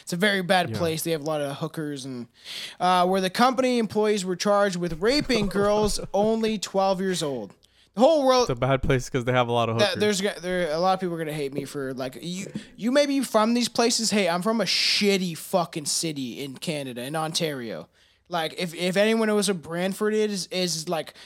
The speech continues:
Speaker 1: fucking just, like, dr-, drug addicts, homeless people, and just fucked up characters. You drive downtown and you're like, "What are these people on?"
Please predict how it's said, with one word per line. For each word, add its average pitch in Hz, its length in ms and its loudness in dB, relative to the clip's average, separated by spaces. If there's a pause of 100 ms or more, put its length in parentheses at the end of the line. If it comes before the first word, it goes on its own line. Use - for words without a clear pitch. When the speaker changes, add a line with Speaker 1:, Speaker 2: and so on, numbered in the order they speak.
(180)
Speaker 1:
fucking 190 300 -2
just, 170 200 -4
like, 160 220 -4
dr-, 185 360 -6
drug 202 300 2
addicts, 202 320 2
homeless 185 400 0
people, 180 600 -4 (260)
and 160 460 -2
just 160 180 -4
fucked 185 300 0
up 165 120 0
characters. 147 480 -6
You 175 60 -4
drive 190 300 2
downtown 180 500 0
and 170 100 -4
you're 160 80 -6
like, 160 180 -4 (100)
"What 151 120 -6
are 156 40 -10
these 147 180 -6
people 127 320 -12
on?" 127 320 -12